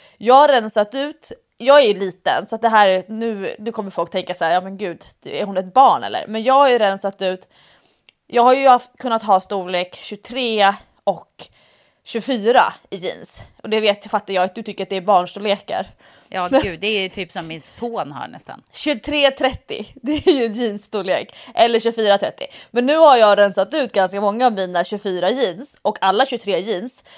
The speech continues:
Speaker 1: Eh, Double Zero är ju en sån här storlek som, eh,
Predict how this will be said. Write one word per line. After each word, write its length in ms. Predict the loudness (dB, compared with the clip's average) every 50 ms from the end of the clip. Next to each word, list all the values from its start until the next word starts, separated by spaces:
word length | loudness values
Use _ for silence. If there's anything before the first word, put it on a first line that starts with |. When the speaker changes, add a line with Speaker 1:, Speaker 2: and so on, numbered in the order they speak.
| -20 -12 -2
Speaker 1:
Eh, 280 | 2 4 6 6 6 4
Double 340 | 6 4 4 4 2 -4 -6
Zero 600 | -6 -4 0 2 4 4 6 6 6 6 4 2 2
är 120 | -2 -4 -2
ju 140 | 0 0 0
en 80 | -2
sån 140 | -2 -4 -4
här 120 | -2 -2 -2
storlek 440 | -4 -6 -8 -6 -6 -8 -8 -10 -14 -20 -20 -12
som, 320 | -6 -2 -2 -2 -2 -4
eh, 240 | -6 -4 -4 -4 -4